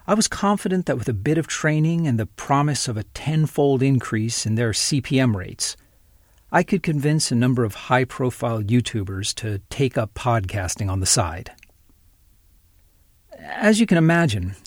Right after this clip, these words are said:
I, I was pretty busy at this point. I was interviewing potential co-founders and sales staff to help get this podcasting empire off the ground, and I was, of course, podcasting.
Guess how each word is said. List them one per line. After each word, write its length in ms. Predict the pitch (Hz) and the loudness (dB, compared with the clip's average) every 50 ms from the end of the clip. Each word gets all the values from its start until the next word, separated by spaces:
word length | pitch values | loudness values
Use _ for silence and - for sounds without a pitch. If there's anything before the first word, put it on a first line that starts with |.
| - - - | -18 -10 -8
I, 140 | 202 208 220 | -6 -4 -4
I 180 | - 185 220 | -2 2 4
was 160 | 226 208 - | 4 4 2
pretty 280 | - - - 214 202 190 | 0 0 2 4 4 4
busy 320 | 139 131 160 160 147 117 | 4 4 2 2 2 2
at 100 | 98 92 | 0 0
this 160 | - 92 - - | -2 -6 -6 -6
point. 340 | - 101 87 87 - - - _ - _ _ _ _ - - _ _ _ _ _ _ - - | -6 -8 -8 -8 -10 -12 -18 _ -20 _ _ _ _ -20 -20 _ _ _ _ _ _ -8 -4
I 60 | 143 | -2
was 160 | 139 135 104 143 | 0 2 4 4
interviewing 480 | 131 135 127 107 123 131 127 127 120 | 4 4 4 4 4 6 6 6 4
potential 460 | - 110 - - 117 123 117 - 110 | 2 0 -2 0 0 0 0 -2 -6
co-founders 880 | - - - 143 147 139 - - 131 131 135 131 131 143 135 127 110 104 | -10 -6 -2 0 0 0 0 0 0 0 0 0 0 0 -2 -2 -2 -2
and 120 | 95 95 | -2 0
sales 440 | - - - 131 123 127 127 127 120 | 0 0 0 2 2 2 2 2 0
staff 480 | - - - 120 113 120 120 117 - - | 0 -2 -2 -2 -2 -2 -2 -4 -6 -6
to 100 | - 104 | -6 -4
help 300 | 95 120 120 - - - | -2 -2 -2 -2 -4 -4
get 220 | 131 113 - - | -4 -4 -4 -4
this 160 | - 98 - - _ - | -6 -8 -8 -8 _ -4
podcasting 800 | - 135 127 131 123 107 - 120 127 110 110 - 123 107 110 - | 0 2 2 2 0 -2 -2 -2 0 0 0 -2 -2 -2 -2 -2
empire 560 | - 135 131 123 - - 123 123 127 113 113 | 0 0 0 0 0 0 0 0 0 0 0
off 180 | 117 107 - - | 0 -2 -2 -4
the 60 | 107 | -6
ground, 520 | 92 107 113 131 147 165 170 175 175 165 - - - - - _ _ _ _ _ - | -2 0 0 2 2 2 2 2 0 -2 -4 -8 -18 -20 -20 _ _ _ _ _ -4
and 160 | 170 170 175 | 0 2 4
I 80 | 170 | 4
was, 300 | 165 165 165 180 175 147 | 4 6 4 4 4 4
of 100 | 156 131 | 2 -2
course, 500 | - - 175 147 127 113 - - - - - - - - _ _ _ - - 320 214 - _ | -2 2 4 4 4 4 4 0 -2 -4 -6 -12 -20 -20 _ _ _ -14 -10 -10 -10 -10 _
podcasting. 720 | - 214 247 208 143 113 110 104 - - - - - - | -2 0 2 2 2 0 -2 -4 -6 -8 -10 -10 -14 -16